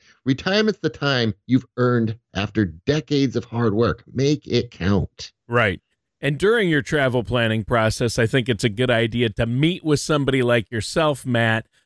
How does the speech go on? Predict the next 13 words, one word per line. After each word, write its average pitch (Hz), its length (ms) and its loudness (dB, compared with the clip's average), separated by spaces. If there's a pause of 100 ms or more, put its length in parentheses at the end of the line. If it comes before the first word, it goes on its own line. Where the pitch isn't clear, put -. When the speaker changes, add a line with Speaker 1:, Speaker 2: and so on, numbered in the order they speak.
Speaker 2:
a - 80 -6
financial 127 560 0
services 190 600 0
professional, 127 640 0
because 123 520 0
you're 160 160 4
gonna 214 200 -4
be 151 120 2
able 135 180 0
to 120 80 0
he-, 120 200 0 (140)
he-, 147 180 0
help 185 260 0